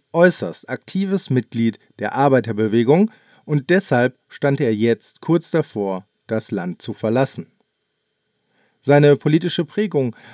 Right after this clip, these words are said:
hatte Frahm in seiner Kindheit mitbekommen.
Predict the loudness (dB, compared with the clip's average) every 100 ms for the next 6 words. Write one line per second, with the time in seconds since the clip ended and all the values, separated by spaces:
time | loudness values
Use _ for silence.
0 | -16 -4 -2 -2 -4 -6 -4 -2 -2 -4
1 | -4 -2 0 0 0 0 0 -2 -6 -6
2 | -8 -8 -14 -8 -8 -8